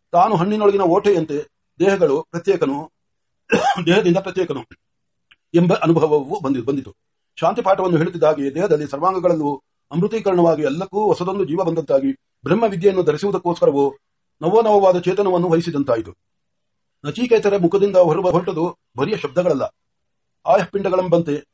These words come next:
ವಿಶ್ವಾಮಿತನ ಹೃದಯ-, ಹೃದಯದಲ್ಲಿ ಇಳಿದು ದೇಹದಲ್ಲಿ ಮನೆ ಮಾಡಿ ಕುಳಿತುಕೊಂಡು ಆತನ ವಾಕು ಪಲ್ಲವಿಸಿ ಬೆಳೆಯಿತು. ಏನೋ ಒಂದು ಹೊಸದಾಗಿ ಕಂಡರೂ ಬೋಧವಾಗುತ್ತಿರುವ ಚೇತನವೇ ತನ್ನೊಳ್ಳೆ, ತನ್ನೊಳ ಹೊಕ್ಕು ತನ್ನಲ್ಲಿದ್ದ ಚೇತನವನ್ನು ಪ್ರಬುದ್ಧ-, ಪ್ರಬುದ್ಧಗೊಳಿಸಿ ಆತನು ಅದನ್ನು ಲೋಕದಲ್ಲೆಲ್ಲ ಹರಡುತ್ತಿರುವಂತೆ ಆಯಿತು.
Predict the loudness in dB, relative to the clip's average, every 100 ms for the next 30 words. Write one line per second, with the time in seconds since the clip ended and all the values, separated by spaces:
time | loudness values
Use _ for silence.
0 | _ _ -18 -2 0 0 0 0 2 0
1 | 0 0 2 4 2 2 2 0 -4 -8
2 | _ _ 2 4 4 4 4 2 -2 -2
3 | -2 -4 -2 -2 -4 _ -2 0 0 2
4 | 2 0 -2 -4 -6 -8 -6 -6 -10 -16
5 | _ _ _ _ _ 0 2 2 0 0
6 | 2 2 2 -2 -6 -6 -8 -12 _ _
7 | -2 2 2 2 0 -2 -2 -2 0 0
8 | 0 0 2 4 6 4 2 2 2 2
9 | -2 -4 -6 _ _ -4 -2 0 0 2
10 | 2 2 0 -2 -4 0 0 2 0 0
11 | 0 2 0 -2 -4 -8 _ _ 0 2
12 | 2 2 2 2 -2 -4 _ -4 -2 -2
13 | -4 -2 2 2 2 -4 -4 -4 -2 0
14 | 0 -2